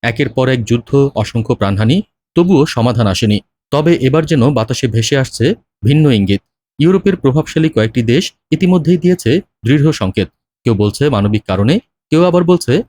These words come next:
আন্তর্জাতিক আইন লঙ্ঘনের জবাব হিসেবেই এই পদক্ষেপ। আর এখন নতুন এক ঘোষণায় পুরো বিশ্বজুড়ে আলোচনার ঝড় উঠেছে। অভিযোগ উঠছে, অধিকৃত ভূখণ্ডে বসতি স্থাপন আর যুদ্ধাপরাধের দায়কে আড়াল করতে চেষ্টা করছে এক শক্তিশালী রাষ্ট্র।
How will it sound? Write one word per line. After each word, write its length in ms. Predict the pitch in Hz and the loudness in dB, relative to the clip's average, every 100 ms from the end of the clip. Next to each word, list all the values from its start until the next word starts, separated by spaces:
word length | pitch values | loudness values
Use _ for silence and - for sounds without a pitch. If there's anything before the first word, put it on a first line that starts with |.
| _ | _
আন্তর্জাতিক 540 | 135 156 175 170 175 - | -4 -2 0 0 -2 -4
আইন 220 | 123 131 | -2 0
লঙ্ঘনের 420 | 117 113 110 127 117 | 0 0 0 -2 -2
জবাব 260 | 101 120 - | -2 -2 -6
হিসেবেই 360 | 143 156 120 165 110 | -6 -2 -2 -2 -4
এই 80 | 107 | -2
পদক্ষেপ। 360 | 101 98 101 - _ _ _ 117 | -4 -2 -6 -8 _ _ _ -8
আর 100 | 110 - | -6 -4
এখন 240 | 110 156 147 | -2 0 0
নতুন 240 | 143 175 175 | 0 -2 -2
এক 100 | 151 120 | -6 -4
ঘোষণায় 380 | 123 160 117 175 - _ _ | -4 -2 -2 -2 -6 _ _
পুরো 140 | 170 180 | 2 2
বিশ্বজুড়ে 540 | 113 120 - 143 151 156 113 | 0 -4 -4 -2 -2 -2 -2
আলোচনার 320 | 110 120 110 104 | -2 0 -2 -2
ঝড় 180 | 104 101 | -4 -2
উঠেছে। 280 | 104 - 107 - _ _ - | -4 -4 -6 -6 _ _ -4
অভিযোগ 320 | 123 135 131 | 0 2 0
উঠছে, 260 | 101 - 143 220 _ - | 0 -2 -2 -2 _ -2
অধিকৃত 440 | 151 175 - 170 180 | 0 0 -2 -2 0
ভূখণ্ডে 520 | 135 123 - 151 151 151 | 0 -2 0 -2 -2 -4
বসতি 360 | 107 - 131 127 | -6 -4 -4 -2
স্থাপন 340 | 135 131 113 190 _ - | -4 0 0 -2 _ -8
আর 100 | 107 101 | -6 -2
যুদ্ধাপরাধের 680 | 131 147 160 165 165 165 127 | -4 -2 0 0 2 0 0
দায়কে 300 | 120 131 151 - | -4 -2 -2 -2
আড়াল 220 | 113 123 | -2 -2
করতে 260 | - 123 131 | -4 -4 -4
চেষ্টা 260 | - - 110 | -4 -6 -2
করছে 260 | 113 113 131 127 _ - | -2 0 -2 -2 _ -10
এক 120 | - | -6
শক্তিশালী 480 | - - 151 - 139 | -6 -6 -6 -2 -2
রাষ্ট্র। 280 | 92 - | -2 -2